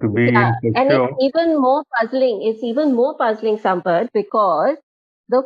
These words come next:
Speaker 2: food stock situation in the country is very, very comfortable. See, the government has said that we can't release it. One is because,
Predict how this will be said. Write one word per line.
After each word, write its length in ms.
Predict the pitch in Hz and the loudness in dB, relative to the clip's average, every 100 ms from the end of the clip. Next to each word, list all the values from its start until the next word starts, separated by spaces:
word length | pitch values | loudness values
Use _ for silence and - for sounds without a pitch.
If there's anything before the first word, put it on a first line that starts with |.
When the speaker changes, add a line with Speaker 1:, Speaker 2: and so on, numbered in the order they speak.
| 254 | -2
Speaker 2:
food 260 | 285 320 302 | -2 -2 -4
stock 360 | - 302 294 | -4 -2 -2
situation 640 | - 240 240 220 220 247 269 | -4 -4 0 -2 0 0 0
in 160 | 254 | 0
the 100 | 240 | -2
country 540 | 240 185 190 - 220 285 302 294 | -2 -2 -2 -4 -2 0 0 0
is 120 | 254 | 0
very, 600 | 180 156 214 233 294 285 208 | -2 -2 0 2 2 0 0
very 300 | 202 214 247 | -2 -2 -2
comfortable. 680 | - 196 - 226 180 160 - - _ _ _ _ _ | -2 -4 -4 -6 -4 -4 -6 -12 _ _ _ _ _
See, 140 | 277 277 | -2 0
the 120 | 262 | 0
government 480 | 220 196 233 285 320 | 0 0 2 0 2
has 160 | 285 277 | 0 -2
said 200 | 254 269 269 | -2 -2 0
that 160 | 269 277 | -2 -2
we 200 | 226 233 | -6 -2
can't 380 | 214 202 247 269 | 0 2 2 0
release 520 | 254 220 226 254 254 | 0 0 2 2 2
it. 160 | 277 277 _ _ | 0 0 _ _
One 720 | 98 196 175 196 190 240 254 | -6 -2 0 0 0 0 0
is 160 | 247 220 | 0 0
because, 520 | 220 - 226 220 | -2 0 0 -2